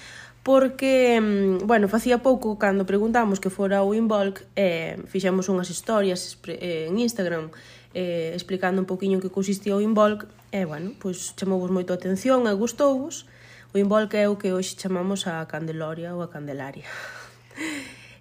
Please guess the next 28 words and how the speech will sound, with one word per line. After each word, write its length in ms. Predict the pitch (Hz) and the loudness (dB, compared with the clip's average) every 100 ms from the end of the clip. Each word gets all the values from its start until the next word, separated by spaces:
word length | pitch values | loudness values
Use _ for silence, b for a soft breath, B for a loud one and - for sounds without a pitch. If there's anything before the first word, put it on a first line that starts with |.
| - | 2
Em, 960 | 214 208 185 170 160 151 147 151 180 185 - - | 8 10 8 4 -2 -6 -10 -10 -12 -16 -8 0
entonces, 400 | 208 202 196 208 | 2 4 2 -2
pois 160 | 226 | -2
nada, 320 | 180 143 202 | -2 -4 -8
eh, 240 | - 185 165 165 | -4 -6 -6 -10
explicamos 560 | - 180 185 185 185 | -8 -6 -4 -4 -2
en 80 | 196 | -2
consistía, 720 | 208 214 208 262 269 262 254 | -2 -4 -6 -6 -4 -2 0
en 80 | 247 | -2
que 160 | 233 233 | -4 -4
consistía 480 | 240 233 247 233 | -4 -4 0 0
a 80 | 226 | 0
celebración 560 | 226 233 233 240 247 240 | 0 -2 -2 -2 0 0
antiguamente, 560 | 240 254 294 302 294 | 0 -2 -2 -2 -4
gustouvos, 560 | 240 233 285 277 302 302 208 | -4 -2 0 0 -2 -8 -4
e 80 | 196 | -4
dixestes 400 | 185 175 175 - | -4 -8 -8 -8
que 240 | 240 208 | -8 -6
querían, 320 | 175 165 165 - | -8 -8 -10 -12
queríades 720 | - 170 196 190 185 240 - B B B B | -8 -2 2 2 0 -6 -10 B B B B
que 80 | 202 | -2
seguíramos 480 | 202 180 175 175 175 | 0 0 -2 -4 -8
falando 320 | 165 156 151 | -10 -10 -10
destes 320 | 156 - 190 | -12 -10 -4
temas. 480 | 285 254 170 - - - 185 | -2 -2 -4 -8 -16 -16 -14
E 80 | |
aquí 160 | 160 - | -12 -10
estamos. 640 | - - 254 233 - - | -10 -8 -8 -10 -14 -18